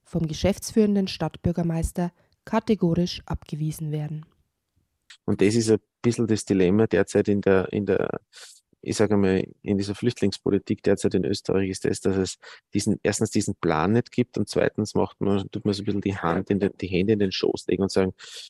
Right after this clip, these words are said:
Speaker 2: „Na ja, fahren eh alle weiter.“ Und gleichzeitig sagt man, man schlägt man aber Alarm, weil man so viele Anträge hat. Also es hat schon ein bisschen was, ja, äh, ge-, irgendwas von einer gespaltenen Persönlichkeit, was hier quasi, äh, von offizieller Seite her argumentiert wird. Also einerseits sind wir überfordert, andererseits fahren eh alle weiter. Wir sind,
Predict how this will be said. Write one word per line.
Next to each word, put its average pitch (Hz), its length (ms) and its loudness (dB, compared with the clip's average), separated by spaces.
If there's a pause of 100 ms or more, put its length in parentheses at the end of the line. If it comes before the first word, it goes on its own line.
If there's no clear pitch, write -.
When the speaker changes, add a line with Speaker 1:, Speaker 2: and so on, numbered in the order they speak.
(160)
Speaker 2:
„Na 95 120 2
ja, 92 320 4
fahren 92 360 2
eh 92 200 2
alle 87 280 4
weiter.“ 69 440 -2
Und 87 160 -6
gleichzeitig 90 580 0
sagt - 300 -4
man, 92 140 -2
man 92 160 0
schlägt - 300 -2
man 101 100 4
aber 90 180 2
Alarm, 87 360 2
weil 92 100 -6
man 95 100 -14
so - 140 -4
viele - 160 -2
Anträge 90 460 0
hat. 80 140 -2
Also 92 200 2
es 101 140 2
hat 107 140 2
schon 131 120 2
ein - 20 -6
bisschen 107 240 -4
was, 95 280 -2 (600)
ja, 95 380 2 (240)
äh, 82 280 -4
ge-, - 260 -4
irgendwas 98 440 0
von 87 140 -2
einer 90 140 2
gespaltenen 90 640 -2
Persönlichkeit, 92 640 0
was 87 140 -2
hier 95 180 -2
quasi, 87 480 -2
äh, 87 260 -4
von - 160 -6
offizieller 87 520 -2
Seite 85 400 0
her 90 160 2
argumentiert 87 580 0
wird. - 120 -2
Also 92 120 -2
einerseits 92 400 0
sind 95 160 0
wir 95 80 2
überfordert, 95 580 2
andererseits 95 540 0
fahren 92 220 0
eh 92 180 0
alle 107 220 4
weiter. 98 320 0
Wir 95 100 0
sind, 87 240 -6